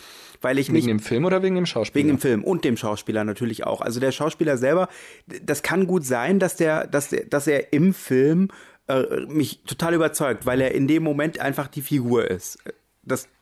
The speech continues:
Speaker 1: kann kann durchaus sein. Ich will nicht sagen, dass ich das, ähm, da, also, dass ich das per se ausschließen möchte. Bei Rogue One
Speaker 2: Mhm.
Speaker 1: war es zum Beispiel halt so, da war ich dummerweise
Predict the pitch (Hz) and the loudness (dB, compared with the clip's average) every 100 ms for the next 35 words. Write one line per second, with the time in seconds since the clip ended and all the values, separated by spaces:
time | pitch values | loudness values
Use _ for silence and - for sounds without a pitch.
0 | _ - 147 147 262 269 202 - - - | _ -2 0 0 0 -2 -4 -8 -20 -18
1 | - 156 156 170 170 165 160 170 156 113 | -8 -2 2 2 2 0 0 0 0 0
2 | 107 117 131 160 160 - 139 160 156 143 | -2 0 2 4 2 0 0 0 0 -2
3 | 143 143 131 - - 127 120 117 113 - | -2 -2 -2 -4 -4 0 2 2 -2 -8
4 | - - - - - 143 131 139 - 131 | -20 -20 -6 -2 0 0 0 -2 -2 -2
5 | 143 127 131 151 196 131 - 104 104 151 | 0 2 2 0 -2 -2 -2 -2 -2 -2
6 | 151 - - - 135 131 131 131 127 - | -4 -10 -10 0 2 2 2 2 4 2
7 | 170 - 160 160 - 147 147 143 160 165 | 0 0 0 0 -2 -2 0 2 0 0
8 | - - - _ 139 123 135 143 - - | -12 -20 -20 _ -2 0 -2 -2 -6 -10
9 | _ 143 160 151 156 156 156 | _ 0 0 0 0 2 0